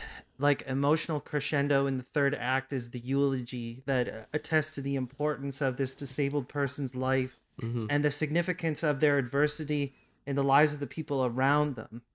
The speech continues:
Speaker 1: and the, the, you know, the supposed grief that everyone feels that this person has left the earth. And it's just so annoying because it sets up this, this, this strange kind of trope that I think where,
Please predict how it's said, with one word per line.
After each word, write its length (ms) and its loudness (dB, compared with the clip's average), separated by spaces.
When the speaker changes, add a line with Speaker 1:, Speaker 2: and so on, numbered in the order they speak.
Speaker 1:
and 240 2
the, 140 6
the, 240 0
you 160 -2
know, 240 0
the 140 2
supposed 500 4
grief 280 0
that 120 -2
everyone 480 -2
feels 300 0
that 160 -8
this 160 -4
person 460 -6
has 340 -8
left 260 -4
the 140 -4
earth. 320 -2
And 120 -6
it's 220 -6
just 320 0
so 380 2
annoying 560 4
because 300 0
it 120 0
sets 320 0
up 140 0
this, 280 -2
this, 460 -4
this 140 0
strange 460 2
kind 200 0
of 200 -4
trope 720 0
that 320 -4
I 180 6
think 500 0
where, 640 6